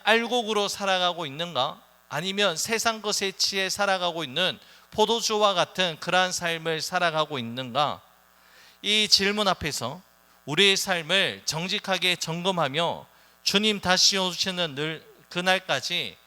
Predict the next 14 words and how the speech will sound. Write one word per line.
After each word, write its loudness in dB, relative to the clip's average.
깨어있는 0
알곡으로 0
살아갈 -2
수 -4
있는 -8
우리 -4
모두가 2
될 2
수 0
있기를 2
주님의 0
이름으로 0
간절히 -2
축복합니다. -6